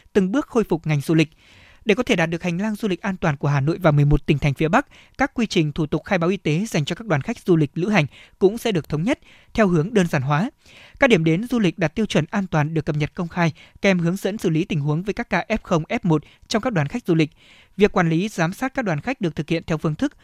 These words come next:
bong bóng du lịch. Sau thời gian dài yên ắng vì dịch bệnh, những biện pháp cụ thể dần được triển khai, hướng tới mục tiêu, thủ đô sẽ từng bước khôi phục lại ngành du lịch. Đây cũng sẽ là tiền đề hướng tới hành lang du lịch an toàn trên cả nước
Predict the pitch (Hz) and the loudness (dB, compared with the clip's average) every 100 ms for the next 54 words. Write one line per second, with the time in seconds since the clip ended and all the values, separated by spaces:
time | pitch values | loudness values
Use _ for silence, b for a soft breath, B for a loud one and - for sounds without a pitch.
0 | b - 170 156 160 240 175 151 - _ | b -12 -6 -4 -4 -4 -4 -4 -6 _
1 | b b b b - 247 226 170 208 190 | b b b b -2 0 0 -2 -2 -2
2 | 160 196 - 156 190 233 165 165 170 b | -2 -2 -2 -2 -2 -2 -2 0 0 b
3 | b b 202 254 175 269 - 190 185 143 | b b -2 0 -2 -4 -4 -4 0 0
4 | 170 156 151 - 139 - 170 b b - | 0 -2 -2 -2 -2 0 0 b b -2
5 | 196 196 180 240 156 196 175 b b - | 0 0 -2 -2 0 0 0 b b 0
6 | 170 180 180 214 185 160 254 214 - 165 | 2 2 -2 -4 -2 -2 0 0 0 -2
7 | 165 143 131 160 156 b b b b 185 | -2 -2 2 2 0 b b b b 2
8 | 180 - 208 - 196 185 147 156 147 - | 2 2 -2 -2 -2 -2 0 2 0 -2
9 | _ 190 202 190 226 165 208 202 196 - | _ 0 0 0 -2 -2 -2 -2 -4 -4
10 | 185 180 143 - 175 143 135 208 | -6 -4 -4 -2 -4 -2 0 0